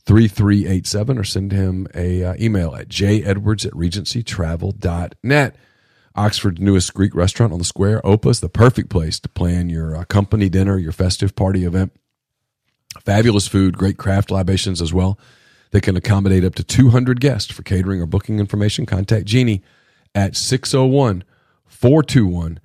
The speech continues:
seven one four seven. And we're brought to you by Service Specialist Staffing and Recruiting Agency. We'll have picks, our N F L wildcard picks up on Saturday. Those are brought to you by Service Specialist.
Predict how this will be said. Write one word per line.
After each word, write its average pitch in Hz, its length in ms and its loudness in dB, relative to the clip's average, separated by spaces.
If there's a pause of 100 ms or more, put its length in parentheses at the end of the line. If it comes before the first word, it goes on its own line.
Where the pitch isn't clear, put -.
(240)
seven 107 720 -2
one 90 560 0
four 85 540 -2
seven. 98 440 0 (440)
And 147 80 4
we're 156 40 4
brought 139 180 4
to - 40 -2
you 147 40 4
by 147 40 6
Service 147 320 4
Specialist 139 460 0
Staffing 110 420 0
and 92 140 -2
Recruiting 165 480 4
Agency. 160 500 2
We'll 127 180 4
have 92 140 -4
picks, - 380 0
our 90 160 -2
N 98 100 0
F 95 140 -2
L 92 100 2
wildcard 90 480 0
picks - 260 -2
up - 200 -2
on 87 160 -4
Saturday. 113 600 0 (600)
Those 90 260 2
are 92 160 -2
brought 87 240 -2
to - 40 -6
you 87 80 -2
by 85 60 0
Service 87 340 -2
Specialist. 107 520 -2